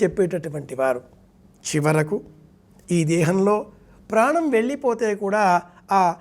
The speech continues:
శరీరాన్ని తీసుకువెళ్ళేటటువంటి సమయంలో కూడా "రామనామ సత్య హై" అని చెబుతూ, రామనామాన్నే స్మరిస్తూ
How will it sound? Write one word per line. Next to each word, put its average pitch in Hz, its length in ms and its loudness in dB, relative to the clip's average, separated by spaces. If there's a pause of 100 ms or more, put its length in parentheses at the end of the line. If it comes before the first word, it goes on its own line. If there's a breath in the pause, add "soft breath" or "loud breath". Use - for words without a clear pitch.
(140 loud breath)
శరీరాన్ని 254 680 0
తీసుకువెళ్ళేటటువంటి 233 1080 -2
సమయంలో 208 600 -2
కూడా 185 680 2 (260 loud breath)
"రామనామ 208 800 0
సత్య 190 420 -4
హై" 190 400 0 (160)
అని 190 100 -4
చెబుతూ, 175 520 -2 (220 loud breath)
రామనామాన్నే 320 1040 2
స్మరిస్తూ 233 960 -2